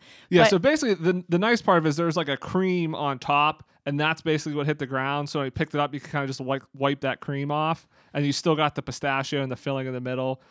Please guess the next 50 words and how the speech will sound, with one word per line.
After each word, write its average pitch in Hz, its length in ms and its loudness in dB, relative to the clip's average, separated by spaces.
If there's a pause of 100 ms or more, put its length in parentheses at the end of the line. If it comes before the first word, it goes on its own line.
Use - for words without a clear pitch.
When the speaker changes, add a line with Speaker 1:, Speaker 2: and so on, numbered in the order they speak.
(140)
Speaker 1:
It 254 80 4
was, 415 140 4
like, 427 100 -2
kinda 285 200 0
dry, 131 380 2
though. - 100 -12
Speaker 2:
Yeah, 233 120 8
I 233 40 10
was 240 80 4
gonna 269 140 2
say, 185 240 2
uh, 180 160 2
you 180 140 -4
know, 165 340 0
to, - 160 -4
not 196 220 -4
to 175 80 -6
steal 175 360 -2
from, 151 300 -6 (200)
uh, 156 280 -2 (160)
you 190 100 -6
know, 156 200 -4
Paul 180 260 4
Hollywood 151 760 0
and, - 280 -8
and 143 420 -8
Prue, 175 400 2
but 156 320 -2 (300)
the 190 80 0
sponge 226 320 4
was 226 160 0
dry. 220 480 4 (100)
Uh, 170 320 4
I, 175 60 -4 (120)
I 185 80 2
wasn't 190 400 0
impressed. 160 460 -2
I 165 60 -6
thought 170 180 0
the 160 100 -6
p-, - 300 -14
pistachio 165 560 -2
flavor 160 340 -2
was 156 200 -6
really 147 180 -6
weak. 185 360 -6
I 175 80 0
didn't 202 460 -4
really, 202 360 -2
I, 180 60 -2